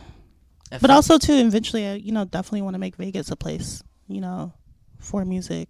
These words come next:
Speaker 2: 'cause I know there's a lot out there, and I know there's a lot of people who feel the way that I do and felt the way that I did.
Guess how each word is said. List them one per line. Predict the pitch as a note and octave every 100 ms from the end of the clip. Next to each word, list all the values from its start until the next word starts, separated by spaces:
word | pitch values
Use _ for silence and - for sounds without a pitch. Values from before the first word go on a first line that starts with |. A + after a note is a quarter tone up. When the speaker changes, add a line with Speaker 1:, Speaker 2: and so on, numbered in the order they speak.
| _
Speaker 2:
'cause | G#3 F#3+
I | - F3+
know | F#3 G3
there's | E3+ E3+
a | E3
lot | F3
out | F3 E3+ F3
there, | E3+ F3
and | F3 E3
I | E3
know | E3+
there's | E3 E3
a | E3+
lot | F3
of |
people | F#3 - F3
who | E3+
feel | E3 - E3 D#3+
the | E3 D3+
way | C#3+
that | F3
I | F#3+
do | - D3 E3 _ _ _ _ _ _ _ _ _ -
and | E3+
felt | - A3+ -
the | -
way | -
that | F3
I | F3
did. | E3 D#3+ D#3+